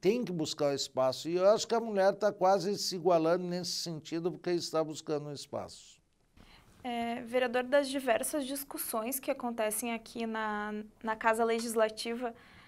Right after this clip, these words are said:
Speaker 2: ãh, algumas ficam bastante restritas ao ambiente da casa, aos próprios vereadores, ãh, e acabam não atingindo a população. Na sua opinião, o que os sujeitos políticos poderiam fazer pra ampliar esse acesso?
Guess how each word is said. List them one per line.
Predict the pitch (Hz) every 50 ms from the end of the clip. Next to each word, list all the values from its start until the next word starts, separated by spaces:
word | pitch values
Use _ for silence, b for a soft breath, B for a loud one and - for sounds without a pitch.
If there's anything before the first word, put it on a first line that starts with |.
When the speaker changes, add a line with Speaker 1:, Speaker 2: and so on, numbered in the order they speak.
| B B B
Speaker 2:
ãh, | - - 233 233 226 - -
algumas | - 247 254 240 247 262 294 320 311 -
ficam | 320 - 320 311
bastante | 294 302 302 311 302 294 - 294
restritas | 320 349 339 339 - - 294 294 339 349 - - 240 220 226 220 226
ao | 220 214 220 226 233
ambiente | 226 226 240 233 220 220 226 226 254
da | 220 262 269
casa, | 269 - 233 226 240 277 277 247 220 220
aos | 214 220 214
próprios | - - 220 214 214 247 233 233
vereadores, | 226 240 240 240 240 214 202 196 196 208 - - B B B B B B B B B B B B -
ãh, | - 240 233 -
e | 262 262 262 262
acabam | - 277 - 294 285 302 302
não | 302 294 294
atingindo | 311 311 311 - 330 330 294 262 285 311 320
a | 302
população. | 311 262 233 233 240 226 226 226 - 214 208 208 208 B B B B
Na | - 247 262
sua | 262 - 330
opinião, | 330 330 330 339 330 294 247 233 226 226 226 226 - - _ _ B B B B B
o | - 262
que | 262 - - 311
os | 339 339
sujeitos | 339 359 349 277 277 277 311 294 - -
políticos | - 349 339 285 254 240 233 233 233 - - 226 233 - 220 214 214 214 - - B B B B
poderiam | - 247 226 247 240 254 262 277
fazer | 277 - 311 285 269 240 233 233 233 240 240
pra | 277 254 240
ampliar | 240 254 - 269 269 240 226 226
esse | 240 240 - 254
acesso? | 233 233 - 208 196 196 202 - - -